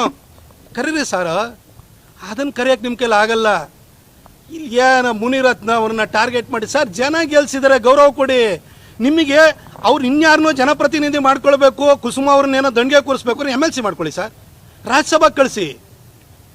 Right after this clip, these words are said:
ಅದು ಬಿಟ್ಟು ನೀವು ಅಲ್ಲಿರುವಂಥ ಚುನಾಯಿತ ಪ್ರತಿನಿಧಿನ, ರಾಜರಾಜೇಶ್ವರಿ ನಗರದ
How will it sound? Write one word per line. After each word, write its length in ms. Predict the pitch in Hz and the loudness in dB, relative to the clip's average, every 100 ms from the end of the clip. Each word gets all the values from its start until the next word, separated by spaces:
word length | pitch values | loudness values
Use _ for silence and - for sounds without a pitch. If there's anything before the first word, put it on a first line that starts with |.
| - - - - | -20 -20 -8 -6
ಅದು 220 | 381 392 | -2 0
ಬಿಟ್ಟು 400 | 381 - - 170 170 254 370 - - - | 0 0 -4 -4 -2 -4 -4 -12 -18 -6
ನೀವು 280 | 370 415 381 | -2 2 2
ಅಲ್ಲಿರುವಂಥ 400 | 320 320 339 320 - - | 2 0 -2 -4 -6 -4
ಚುನಾಯಿತ 380 | 302 349 370 330 | 0 0 0 -2
ಪ್ರತಿನಿಧಿನ, 640 | 311 254 254 220 190 190 254 | -2 -2 -4 -6 -6 -4 -2
ರಾಜರಾಜೇಶ್ವರಿ 800 | 240 262 320 311 311 302 262 277 | 0 0 2 2 2 -2 -4 -4
ನಗರದ 340 | 247 247 254 | -2 -2 0